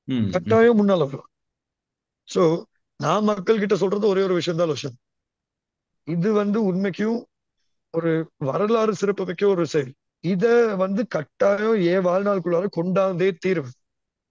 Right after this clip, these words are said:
Speaker 2: ஆனா, நான் கொண்டாந்த உடனே தான் எனக்கு எதிரா நின்ன எல்லாருமே சிந்திப்பாங்க, "இதை நாங்க முன்னாலே பண்ணிருக்கணும்." நான் இன்னைக்கு உங்கள்ட்ட சொல்றேன்.
Speaker 1: இப்போ, அஹ், நீங்க சொன்ன இந்த விடயங்கள், மலைய மக்கள் அன்றாடம் எதிர்நோக்கின்ற பிரச்சனைகள், அஹ்,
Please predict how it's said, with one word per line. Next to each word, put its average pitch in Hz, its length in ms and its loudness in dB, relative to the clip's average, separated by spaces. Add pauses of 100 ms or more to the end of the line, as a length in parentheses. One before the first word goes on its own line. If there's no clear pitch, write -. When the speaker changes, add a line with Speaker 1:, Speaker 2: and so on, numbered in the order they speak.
(220)
Speaker 2:
ஆனா, 160 200 0
நான் 156 240 0
கொண்டாந்த 226 520 2
உடனே 190 280 0
தான் 151 260 0 (600)
எனக்கு 165 280 -2
எதிரா 202 360 0
நின்ன 190 320 -2
எல்லாருமே 180 640 0 (1300)
சிந்திப்பாங்க, 175 560 -2 (200)
"இதை 160 160 -2
நாங்க 156 180 -2
முன்னாலே 170 480 -2
பண்ணிருக்கணும்." 151 520 -6 (560)
நான் 180 160 0
இன்னைக்கு 208 260 2
உங்கள்ட்ட 185 220 0
சொல்றேன். 175 340 -4 (320)
Speaker 1:
இப்போ, 170 160 6 (400)
அஹ், 135 200 2
நீங்க 139 160 2
சொன்ன 180 220 2
இந்த 165 120 4
விடயங்கள், 131 380 4
மலைய 147 300 6
மக்கள் 147 280 4
அன்றாடம் 143 320 6
எதிர்நோக்கின்ற 127 440 2
பிரச்சனைகள், 113 480 0 (380)
அஹ், 107 300 2